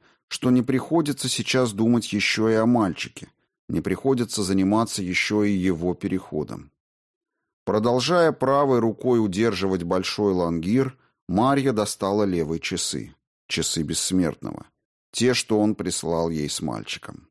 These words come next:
Те, что дарили ей две минуты. Несколько недель она ломала себе голову, зачем ей эти две минуты. Теперь она знала, зачем. Все внимание остальных было приковано к большому лангиру и проруби,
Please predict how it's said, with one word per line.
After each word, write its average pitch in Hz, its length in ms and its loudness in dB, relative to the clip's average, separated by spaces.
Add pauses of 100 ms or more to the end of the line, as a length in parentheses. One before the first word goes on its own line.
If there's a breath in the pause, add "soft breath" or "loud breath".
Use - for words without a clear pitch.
(300)
Те, 120 300 2
что 120 260 0
дарили 110 420 4
ей 113 300 2
две 95 340 2
минуты. 95 600 2 (600)
Несколько 147 640 2
недель 139 420 4
она 120 220 4
ломала 123 480 4
себе 110 280 0
голову, 104 520 2
зачем 131 540 2
ей 113 260 2
эти 98 360 -2
две 85 280 0
минуты. 87 560 2 (400)
Теперь 123 420 0
она 120 240 0
знала, 80 460 -2
зачем. 73 580 -8 (840)
Все - 240 2
внимание 127 560 4
остальных 117 600 2
было 110 240 4
приковано 104 600 2
к 95 80 0
большому 104 540 2
лангиру 95 640 2
и 98 140 -4
проруби, 95 580 0